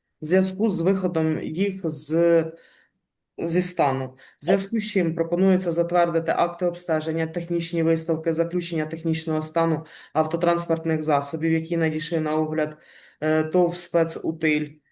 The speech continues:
від п'ятнадцятого дванадцятого дві тисячі двадцять п'ятого року. Створити тимчасову комісію з питань списання майна, зазначеного в пункті чотири цього рішення у складі: Ведмідь Віктор Олексійович, Віба Тетяна Сергіївна, Краснощук Андрій Вікторович,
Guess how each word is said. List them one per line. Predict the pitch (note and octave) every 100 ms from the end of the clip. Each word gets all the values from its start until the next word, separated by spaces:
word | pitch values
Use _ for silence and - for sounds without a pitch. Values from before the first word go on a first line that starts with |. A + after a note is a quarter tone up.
| _ _ -
від | G#3
п'ятнадцятого | G#3 E3 E3+ E3+ - D#3
дванадцятого | D3+ E3 E3+ - C#3+
дві | C#3
тисячі | D#3 D3+
двадцять | C#3+ C#3+ C#3+
п'ятого | - D3+ D3+ C#3 C#3
року. | B2+ B2 B2+ - _ _ - - - _
Створити | - G3+ A3+ A3+
тимчасову | G3 F3+ - G#3+ G3+ F#3+
комісію | F3+ E3 D#3+ E3+
з | E3+
питань | F3+ F3+ F3
списання | - E3+ - F3 E3+
майна, | E3+ E3 E3
зазначеного | D#3+ D#3+ E3 E3 E3 D#3
в | D#3
пункті | E3 D#3+ D3+
чотири | - - F3 E3
цього | D#3 E3+ D#3+
рішення | E3 E3 D#3+ D#3 D3+ -
у |
складі: | - - D3+ C#3+ C#3+ - _ _ -
Ведмідь | E3 G#3 A3+ G3+
Віктор | F#3+ F3+ E3
Олексійович, | D#3 D3+ - D#3+ D#3 E3 E3+ - - _ _ -
Віба | F#3 G#3+
Тетяна | G#3+ F#3+ F3 F3
Сергіївна, | E3+ D#3+ D3 D3+ D3+ D3+
Краснощук | D3+ E3+ E3+ F#3 A3 F#3
Андрій | E3+ F3 E3+
Вікторович, | D#3 D#3 F3 F3 F#3+ F#3+